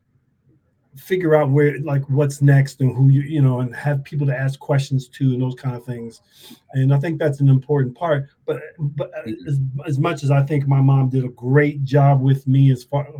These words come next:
Speaker 1: raising me, um, I think it's, there's, there's a little difference when you should, like, not having a male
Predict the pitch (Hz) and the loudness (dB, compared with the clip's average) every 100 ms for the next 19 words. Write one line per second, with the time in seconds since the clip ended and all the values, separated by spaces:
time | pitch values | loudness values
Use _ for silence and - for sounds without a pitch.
0 | 143 131 143 139 143 143 139 - - - | -6 0 2 4 2 0 -6 -14 -20 -20
1 | _ 127 127 127 123 117 - _ _ 135 | _ -10 -6 -6 -8 -10 -18 _ _ -2
2 | 175 147 131 139 - _ - - 151 139 | 0 0 -2 -4 -14 _ -20 -10 -2 0
3 | 139 139 135 139 123 127 123 147 175 190 | 0 -2 2 2 2 0 -2 -4 0 0
4 | 180 160 147 139 131 123 - 131 131 123 | 0 -2 -2 0 -2 -4 -6 -4 -2 -4
5 | 117 - - 139 135 156 147 135 _ _ | -8 -16 -6 -4 -4 -8 -12 -14 _ _
6 | _ _ _ - 143 143 135 143 139 127 | _ _ _ 0 2 2 0 0 2 0
7 | 120 117 123 135 135 127 123 120 | -4 -4 0 2 4 2 0 -6